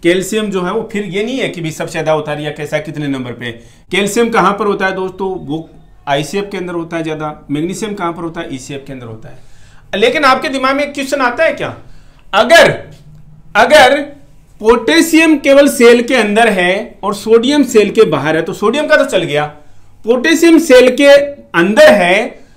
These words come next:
तो जब आप सीरम वैल्यूज पता करवाते हो किसकी, सीरम कैल्शियम की, सीरम सोडियम की, पता है दोस्तों सीरम पोटेशियम की नॉर्मल वैल्यूज क्या लिखते हो आप? साढ़े तीन से साढ़े चार।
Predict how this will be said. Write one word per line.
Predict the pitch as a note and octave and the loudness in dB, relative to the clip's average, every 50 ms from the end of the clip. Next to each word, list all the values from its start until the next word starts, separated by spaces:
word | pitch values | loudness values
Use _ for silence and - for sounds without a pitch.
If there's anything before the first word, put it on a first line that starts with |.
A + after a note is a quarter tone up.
| - - - - | -20 -20 -14 -8
तो | - C#4 C#4 G#3+ | -4 -4 -2 0
जब | C4+ C#4+ C#4+ C#4 C#4+ C#4+ | 2 2 2 0 -2 -2
आप | G#3+ A3 A#3+ B3+ C4+ B3 | -2 0 0 0 0 -2
सीरम | A3 - - A#3 G#3 G#3+ A3 B3+ C#4 C4+ | -4 -6 -4 -2 -2 0 2 4 4 4
वैल्यूज | B3 B3 A#3+ A#3+ C4 C4+ A#3 A3 - - - - - | 4 4 4 2 0 -2 -2 -6 -10 -16 -12 -6 -4
पता | G3+ G3+ G#3 A#3 B3 | -4 0 2 2 2
करवाते | A#3+ A#3+ A#3 G#3+ G3 F#3 F#3 F#3 F#3 - - G3+ | 2 2 0 0 0 0 0 -2 -2 0 0 0
हो | G3 F#3+ G#3 | 0 0 -2
किसकी, | G3+ - G3+ F3+ - - - G3+ G#3 A3 A3 | -2 -4 -6 -6 -6 -6 -6 -4 -4 -4 -4
सीरम | G#3+ - - G3+ F#3+ G3 G3+ G#3 G#3+ G#3+ | -6 -6 -4 -4 -2 0 0 -2 -2 -2
कैल्शियम | G#3 G3 F#3 F#3 F3 - - G3 F#3+ F#3+ | -2 -2 -4 -4 -4 -4 -4 -4 -4 -4
की, | F#3 - G3+ G#3 G3+ | -6 -8 -8 -8 -8
सीरम | G3+ - - E3+ D#3+ E3+ E3+ F3+ F#3 | -8 -4 -2 0 0 0 0 -2 -4
सोडियम | E3+ - - D#3+ C3+ C3 B2+ B2 B2+ B2+ B2 A#2+ | -8 -8 -8 -6 -6 -6 -6 -6 -6 -6 -6 -8
की, | A#2 A2+ A#2 C3 A#2+ A#2 A2+ A2 - _ - - - _ _ _ _ _ _ _ _ _ - - _ - - _ - - - - - - - - | -8 -10 -10 -12 -12 -12 -14 -18 -20 _ -20 -20 -20 _ _ _ _ _ _ _ _ _ -20 -20 _ -20 -20 _ -20 -20 -20 -20 -20 -20 -8 -2
पता | - A3+ A3+ A#3+ D4+ | -2 0 2 4 4
है | D4+ | 4
दोस्तों | C#4+ C4+ C#4+ C#4 C#4 D4 C#4+ C#4 | 4 4 4 2 2 2 0 0
सीरम | C#4 C#4 B3 B3 C4+ C4+ | 0 0 2 2 2 2
पोटेशियम | C4 C4 B3+ B3+ C4 B3 - C4+ C4+ | 2 0 0 0 -2 -4 -6 -6 -6
की | B3 C#4 C4 - - - - | -6 -8 -10 -10 -12 -12 -8
नॉर्मल | G3 G3 A3 A#3 A#3+ C4 C4 C4 | -4 0 0 2 2 2 4 6
वैल्यूज | C4 B3+ B3+ C4+ B3+ - | 6 6 4 4 0 -2
क्या | - B3 C4 | -2 0 0
लिखते | C4 B3+ - - C4 | 0 0 -2 -2 0
हो | B3+ A#3+ | 2 2
आप? | A#3+ A#3+ A#3+ A3 | 2 2 2 0
साढ़े | G#3+ - - - - G3+ G#3 A3 A#3 A#3+ | -2 -8 -10 -6 -2 0 2 4 4 4
तीन | A#3 A#3 A#3 A3 A3 A3 G#3+ | 4 2 -2 -2 -2 -2 -4
से | G3+ G#3+ A3 G#3 G#3 G#3 G#3 A3 A3 A3 - - - | -4 -4 -2 0 2 4 2 2 0 -2 -6 -12 -20
साढ़े | - - - - F#3 F3 F3+ F#3 G3 G#3 G#3 | -20 -18 -10 -6 -4 -2 -2 0 0 0 0
चार। | G#3 G#3 - - D3+ C#3 B2 A2+ A2 A2 A2+ - | 0 -2 -6 -6 -6 -6 -6 -8 -10 -12 -16 -18